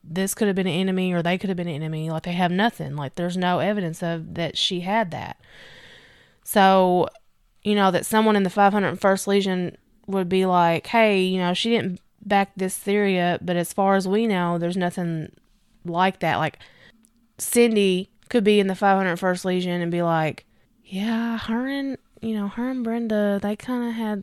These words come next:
some tension here, they kinda had some tension there, or her and Cindy did this, and, but there, like, there wasn't, no one said anything. So, lastly, a lot of people suspect that there was some type of affair going on,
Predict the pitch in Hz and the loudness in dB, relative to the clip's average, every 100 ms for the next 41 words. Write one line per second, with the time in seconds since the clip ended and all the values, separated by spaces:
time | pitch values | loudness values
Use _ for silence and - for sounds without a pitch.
0 | - - 214 196 - 208 208 196 196 202 | -10 -12 -6 -6 -4 -4 -4 -6 -4 -2
1 | 190 180 180 196 214 208 208 196 196 202 | -2 -2 -4 -6 -8 -6 -6 -6 -8 -6
2 | 202 196 190 190 190 170 180 196 202 190 | -6 -4 -4 -2 -2 -2 -4 -2 -2 -2
3 | 180 - 196 196 185 180 175 180 180 185 | -4 -4 -4 -2 -2 -2 -4 -6 -2 -2
4 | 175 175 - 165 160 156 - - _ - | -2 -2 -6 -8 -6 -8 -14 -20 _ -4
5 | 196 190 180 - - 180 180 190 175 180 | -4 -2 -4 -6 -14 -6 -4 -2 0 0
6 | 185 175 160 - _ - - 185 190 190 | 0 0 -4 -6 _ -20 -6 -2 0 0
7 | 175 254 247 170 165 151 - _ - - | -2 -2 -2 -2 -6 -10 -12 _ -20 -20
8 | - - - - - 254 277 277 202 180 | -20 -20 -20 -20 -6 0 4 4 4 2
9 | 175 208 _ _ _ _ _ _ _ _ | -2 -6 _ _ _ _ _ _ _ _
10 | _ 196 214 262 285 - - 185 180 175 | _ -4 0 0 0 -4 -2 0 2 0
11 | 202 - - 180 202 208 - 214 208 190 | -2 -6 -4 2 4 4 0 0 2 2
12 | 185 - - 190 196 190 190 190 185 180 | 2 -2 -6 -2 0 0 -2 -4 -2 -2
13 | - 185 202 196 185 165 - - - 196 | -4 -6 -2 -2 -2 -4 -6 -8 -2 0
14 | 196 180 170 165 156 151 143 151 | 2 0 -2 -2 -2 -4 -4 -8